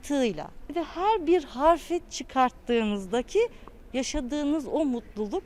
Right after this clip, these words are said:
hani anlatılmaz yaşanılır. Cümle olarak değil de kelime kelime her kelimeyi aynı ipin üzerine getirmeye çalıştım. A-, tek ip üzerinde çalıştım yani. O şekilde düz oldu.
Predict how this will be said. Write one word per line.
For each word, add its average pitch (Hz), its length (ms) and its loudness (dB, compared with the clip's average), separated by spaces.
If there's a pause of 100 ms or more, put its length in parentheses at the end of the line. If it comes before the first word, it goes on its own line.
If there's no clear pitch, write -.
hani 226 180 -4 (100)
anlatılmaz 247 800 0
yaşanılır. 226 540 -4 (100)
Cümle 339 320 0
olarak 330 420 0
değil 427 140 0
de 254 80 0
kelime 370 500 0
kelime 254 480 -2 (200)
her 539 400 2
kelimeyi 277 440 -2 (120)
aynı 427 360 0
ipin 285 300 0
üzerine 220 380 0
getirmeye 180 460 -6
çalıştım. 175 460 -12
A-, 247 160 -2
tek 294 200 -4 (100)
ip 226 100 -10 (140)
üzerinde 175 400 -6
çalıştım 175 520 -10
yani. 196 160 -8 (400)
O 403 120 -2
şekilde 285 500 -4
düz 269 180 -2
oldu. 175 400 -4